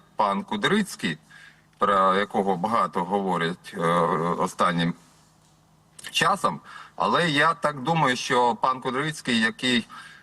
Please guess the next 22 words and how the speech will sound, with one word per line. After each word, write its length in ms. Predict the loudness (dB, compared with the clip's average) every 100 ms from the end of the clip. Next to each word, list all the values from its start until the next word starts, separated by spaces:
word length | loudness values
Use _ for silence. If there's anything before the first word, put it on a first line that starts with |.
| _
вже 520 | -10 -4 0 2 2 2
рік 360 | 0 -2 -4
не 380 | 0 4 4 4
оч-, 340 | 2 -2 -4
не 240 | 0 2 2
очолює 720 | 0 0 0 2 0 0 -2
державне 540 | -4 -4 0 0 0
підприємство 800 | -2 -4 -2 0 2 0 0 0
і, 140 | 0 -2 -2 -2
і 40 |
взагалі 440 | 0 0 0 0
не 220 | 2 2 0
очолював, 640 | 0 -2 -2 0 -2 -4 -16 -20 -20 -20 -4
е, 380 | 0 4 4 4
наше 380 | 4 2 0 0
Міністерство 600 | 2 2 2 -2 -2 -2
енергетики, 720 | 0 -2 0 -2 -2 -2 -2
не 280 | 0 0 0
повинен 440 | 0 0 2 0
за 140 | 0 -2
це 220 | -2 -4
відповідати. 840 | -4 -4 -4 -2 -2 -2 -4 -14